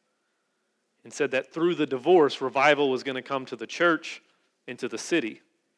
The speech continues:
And it was a church of between five hundred and a thousand people. And at twenty-two years old, I sat in that pew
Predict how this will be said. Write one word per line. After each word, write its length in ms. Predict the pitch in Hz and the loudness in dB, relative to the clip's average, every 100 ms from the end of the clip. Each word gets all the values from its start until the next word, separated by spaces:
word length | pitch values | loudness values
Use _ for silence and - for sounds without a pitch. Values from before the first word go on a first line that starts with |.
| _ _ _ _ _ _ _ _ _ _ _ _ _ - | _ _ _ _ _ _ _ _ _ _ _ _ _ -8
And 100 | 143 | -4
it 40 | |
was 120 | 143 | -2
a 60 | 131 | -4
church 360 | - 165 151 143 | 2 2 4 -2
of 380 | 123 - - _ _ _ _ _ _ _ _ _ _ _ _ _ _ _ _ | -4 -6 -18 _ _ _ _ _ _ _ _ _ _ _ _ _ _ _ _
between 260 | _ 160 143 | _ -8 -6
five 260 | 147 139 139 | 0 0 2
hundred 200 | 143 139 | 0 -2
and 100 | 139 | -4
a 40 | |
thousand 420 | 139 131 123 123 | 0 0 0 -6
people. 360 | 127 120 123 123 _ _ _ _ _ _ _ _ _ _ _ _ _ _ _ _ | -12 -14 -14 -20 _ _ _ _ _ _ _ _ _ _ _ _ _ _ _ _
And 80 | 160 | -4
at 100 | - | 0
twenty-two 440 | 202 220 208 202 | 2 2 2 2
years 320 | 185 165 151 | 4 4 4
old, 360 | 143 135 147 139 - _ _ _ _ _ _ _ _ _ _ _ _ | 4 4 2 -2 -16 _ _ _ _ _ _ _ _ _ _ _ _
I 80 | 135 | -6
sat 320 | - 180 180 | 2 4 4
in 80 | 165 | 2
that 220 | 156 - | -2 -2
pew 480 | - 170 175 180 | -4 0 2 2